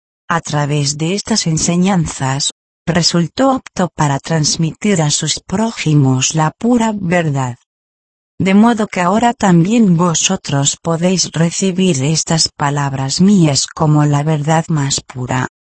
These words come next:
dado que yo quiero que no erréis y que se os aclare lo que vosotros todavía ignoréis.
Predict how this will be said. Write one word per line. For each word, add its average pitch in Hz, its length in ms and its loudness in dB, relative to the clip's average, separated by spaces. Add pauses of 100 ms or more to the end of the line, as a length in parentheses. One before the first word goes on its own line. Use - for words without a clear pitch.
dado 214 360 0
que 180 240 0
yo 156 200 -2
quiero 170 420 0
que 160 160 -4
no 170 140 2
erréis 220 640 0
y 165 100 -2
que - 160 -6
se 160 220 2
os 139 220 -2
aclare 156 540 0
lo 151 140 0
que 165 180 -2
vosotros 160 800 -2
todavía 147 600 0
ignoréis. 156 920 0